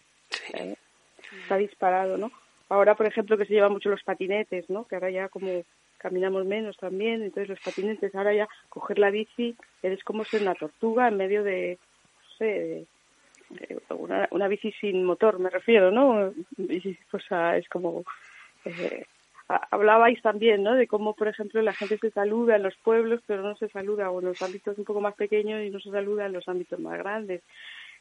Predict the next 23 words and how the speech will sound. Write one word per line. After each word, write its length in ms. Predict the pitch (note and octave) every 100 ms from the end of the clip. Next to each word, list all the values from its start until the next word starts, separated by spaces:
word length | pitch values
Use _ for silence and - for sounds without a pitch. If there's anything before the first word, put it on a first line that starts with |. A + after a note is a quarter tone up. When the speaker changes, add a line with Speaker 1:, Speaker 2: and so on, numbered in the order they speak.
| -
Speaker 2:
En, 260 | F#3+ F#3 F#3
en 180 | F3 F#3
las 160 | F#3 -
ciudades, 360 | F#3+ F3+ G3
por 140 | G3 G3
ejemplo, 320 | G#3 G3+ G3+
no 100 | G3
se 140 | -
conocen 440 | - F#3 F#3+ G3+ G3
a 80 |
los 140 | F3+ E3+
vecinos. 580 | F3 - A#3 A#3+ F#3 - _ - - _
El 120 | -
confinamiento, 640 | - G3 G#3 G3 G#3 A3+ B3
mucha 240 | A3+ G#3
gente 260 | G3+ G#3 G#3
confesaba, 800 | - F3+ - E3+ G3+ G3+ F#3 F3+
en 140 | - F#3
este 160 | F3+
confinamiento 560 | - F#3+ G3 F#3 F#3+ F#3
mucha 200 | G3+ F#3
gente 220 | - F3+
confesaba 600 | F3+ F#3 F3 - F#3 F#3